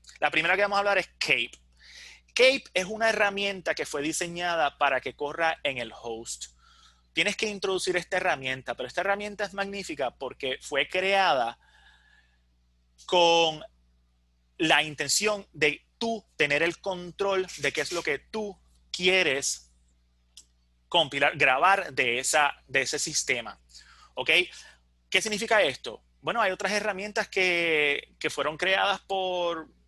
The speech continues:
por el autor que hacen lo que el autor quiera que haga. Esta no. Esta te da a ti todo el poder que tú quieras para poder grabar cualquier cosa o, o re-, recolectar cualquier cosa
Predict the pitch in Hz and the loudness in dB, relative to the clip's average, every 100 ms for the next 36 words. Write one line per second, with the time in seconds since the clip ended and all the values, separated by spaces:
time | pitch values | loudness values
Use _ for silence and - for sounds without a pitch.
0 | _ _ _ _ _ _ _ _ _ 151 | _ _ _ _ _ _ _ _ _ 0
1 | 160 165 - 240 240 220 - 151 143 143 | 2 2 2 2 2 0 2 4 4 0
2 | - 208 214 208 185 151 131 123 208 196 | 0 2 2 0 0 -2 -2 -2 -2 -2
3 | 180 190 190 139 123 143 - 190 240 - | 0 0 2 2 0 -2 -2 -2 -2 -6
4 | _ - _ - 180 175 220 233 233 196 | _ -20 _ -4 -2 2 2 4 4 4
5 | 190 233 190 _ _ - 214 220 214 180 | 0 -4 -10 _ _ -4 -2 0 -2 -4
6 | - 151 180 185 156 - 170 196 - 180 | -4 -2 0 0 -2 -4 -6 -8 -12 -2
7 | 185 190 170 - 135 123 127 135 160 180 | 2 4 2 0 -2 -2 -2 -2 0 0
8 | 175 180 - 139 - 165 180 170 175 - | 0 -2 -4 -6 -4 0 0 0 -6 -4
9 | 123 110 127 127 - - 123 - - 117 | -6 -6 -10 -10 -8 -6 -6 -8 -20 _
10 | 120 117 117 - 170 - - - - _ | -16 -12 -6 -4 -4 -6 -20 -20 -20 _
11 | _ _ _ - - 180 175 165 - 190 | _ _ _ -18 -4 4 4 4 2 4
12 | 214 - _ - 196 202 - 110 | 4 0 _ -4 -2 0 0 -2